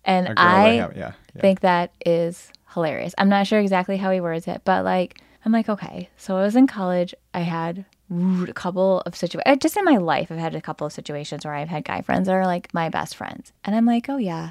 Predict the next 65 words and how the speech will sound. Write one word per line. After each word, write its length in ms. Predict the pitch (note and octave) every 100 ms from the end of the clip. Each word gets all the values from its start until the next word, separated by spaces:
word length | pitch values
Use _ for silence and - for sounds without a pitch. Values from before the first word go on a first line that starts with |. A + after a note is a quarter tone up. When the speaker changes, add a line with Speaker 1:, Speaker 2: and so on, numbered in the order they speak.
| -
Speaker 1:
I 60 | F#3+
guess 200 | G#3+ G#3+
at 100 | F#3
one 120 | F3
point 220 | E3 E3+
they 80 | E3
did 120 | E3 -
profess 320 | F3 D#3+ -
their 100 | F#3
love 220 | F3 D3 -
to 80 |
me." 100 | F3
And 80 | E3+
I 40 | E3+
was 160 | F3
like, 180 | F3 F3+ A#3
"No, 460 | G#3+ G3+ G3 F#3+ G3 -
Speaker 2:
Exactly. 440 | D3+ C3+ D3+ D#3 G3+
Speaker 1:
we're 80 | F#3
just 200 | F3+ -
friends." 300 | - - - - - -
Speaker 2:
Exactly. 440 | A#2 B2 A2 -
Speaker 1:
And 80 | A#3+
we 100 | C#4
maintained 420 | D#4 E4 F#4+ F#4+
our 100 | G3+
friendships. 640 | - - F#3 - - - -
And 160 | G#3+ A3+
Speaker 2:
Right. 120 | G#3
Speaker 1:
I 40 |
would 160 | A3 G#3+
date, 380 | F#3+ F#3+ G3 -
and 120 | G3
they 80 | F#3
would 120 | F#3
be 320 | F3+ F#3+ F#3 -
a 40 |
part 220 | F#3+ F#3+ F#3+
of 60 |
the 180 | F#3 F3 -
friendship. 560 | F3+ F#3 - F3 F3 -
And 100 | F3
it 60 |
was 180 | E3+ F3+
Speaker 2:
Yeah. 60 | F#3
Speaker 1:
like, 140 | F3+
there 100 | G3 G3
was 80 | G3+
never 300 | G#3+ G#3+ G#3+
any 240 | G#3 F#3+
issue 360 | G3 - - -
with 140 | F3+ F3
that. 280 | - - - -
But 120 | B3
I 80 | B3+
did 160 | D#4+
have, 200 | F#4 F#4
like, 260 | C#4+ A3+ - _
a 80 | G3
best 260 | F#3 F3+ -
friend, 360 | F3+ E3 D#3 -
like, 120 | F3
a 140 | - E3 _
best 460 | - D3 C#3+ - -
friend 420 | - D3+ - D#3+